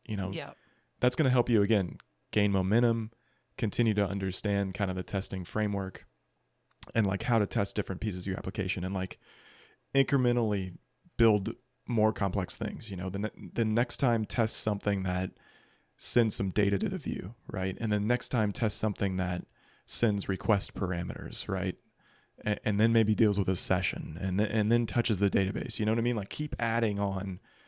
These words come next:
Speaker 1: more and more and more and more.
Speaker 2: Yeah.
Speaker 1: Eventually, you're gonna be able to test,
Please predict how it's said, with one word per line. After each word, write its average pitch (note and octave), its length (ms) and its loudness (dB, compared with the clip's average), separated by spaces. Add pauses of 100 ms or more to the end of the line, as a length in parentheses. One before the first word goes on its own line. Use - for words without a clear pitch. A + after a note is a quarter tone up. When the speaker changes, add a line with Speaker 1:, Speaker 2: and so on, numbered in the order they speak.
(140)
Speaker 1:
more C3 180 6
and B2+ 80 6
more A2+ 120 4
and G2 80 0
more F#2+ 140 0
and F2 80 -6
more. G#2+ 280 -8 (500)
Speaker 2:
Yeah. E3+ 260 -6 (540)
Speaker 1:
Eventually, G2+ 720 6 (580)
you're G#2+ 120 0
gonna G#2 80 4
be G2+ 100 2
able G2 100 2
to F#2+ 40 2
test, - 440 -2